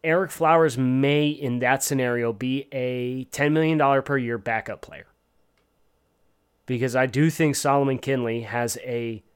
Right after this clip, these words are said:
higher ceiling as an interior offensive lineman. I want him in the starting five. I want Robert Hunt in the starting five. Penei Sewell in the starting five, that's three. Ted Karras at center.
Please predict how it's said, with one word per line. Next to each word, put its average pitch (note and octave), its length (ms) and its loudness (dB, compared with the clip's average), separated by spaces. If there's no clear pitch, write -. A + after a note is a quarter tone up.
higher C3 260 2
ceiling C3+ 380 0
as A2+ 100 -4
an A#2+ 80 -2
interior A#2+ 280 -4
offensive G#2+ 360 -8
lineman. F2+ 360 -14
I A2+ 60 -4
want C3 280 2
him D3 180 2
in C#3 80 2
the B2+ 60 0
starting A2 380 -4
five. - 460 -18
I B2+ 120 0
want C#3 420 2
Robert C3 300 2
Hunt C#3 280 0
in C#3 140 -2
the B2+ 60 -2
starting A#2 380 -4
five. - 440 -14
Penei C#3+ 300 2
Sewell D#3 320 4
in B2+ 80 0
the A#2+ 80 -4
starting A2+ 340 -4
five, A#2+ 280 -2
that's A#2 200 -4
three. C3+ 460 -2
Ted C#3 240 -2
Karras D3 360 0
at B2 120 -8
center. C3+ 440 -2